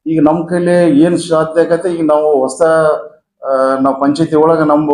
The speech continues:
ಈ ಕಂದಾಯ ವಸೂಲಿ ಮಾಡೋದಾಗ್ಲಿ, ಜನರಿಗೆ ಲೈಟು, ನೀರು ಕೊಡೋದ್ರ ಸಲುವಾಗಿ, ಆಮೇಲೆ ಅವ್ರಿಗೆಲ್ಲ ಸೊಳ್ಳಿ ಪಳ್ಳಿ ಬರ್ದಂಗ ನಾವು ನೋಡ್ಕೊಂಡು ಪಾರ್ಕಿಂಗ್ ಮಾಡಿಸಿ, ಮೋಟ್ರ್ ಹಾಕ್ಸ್ಕೊಂಡು, ನಾವು ಎಲ್ಲ ಪಂಚಾಯತಿ ಏನ್ ನಮ್ಮ ಸರ್ಕಾರದ ನಿಯಮ ಐತೆ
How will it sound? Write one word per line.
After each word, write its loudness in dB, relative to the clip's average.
ಈ -10
ಕಂದಾಯ 2
ವಸೂಲಿ 0
ಮಾಡೋದಾಗ್ಲಿ, 0
ಜನರಿಗೆ 0
ಲೈಟು, 0
ನೀರು 2
ಕೊಡೋದ್ರ -2
ಸಲುವಾಗಿ, -2
ಆಮೇಲೆ -2
ಅವ್ರಿಗೆಲ್ಲ 0
ಸೊಳ್ಳಿ 0
ಪಳ್ಳಿ 0
ಬರ್ದಂಗ 2
ನಾವು 2
ನೋಡ್ಕೊಂಡು 0
ಪಾರ್ಕಿಂಗ್ -2
ಮಾಡಿಸಿ, -4
ಮೋಟ್ರ್ -2
ಹಾಕ್ಸ್ಕೊಂಡು, -2
ನಾವು 2
ಎಲ್ಲ 2
ಪಂಚಾಯತಿ -2
ಏನ್ 2
ನಮ್ಮ 0
ಸರ್ಕಾರದ -2
ನಿಯಮ 2
ಐತೆ -2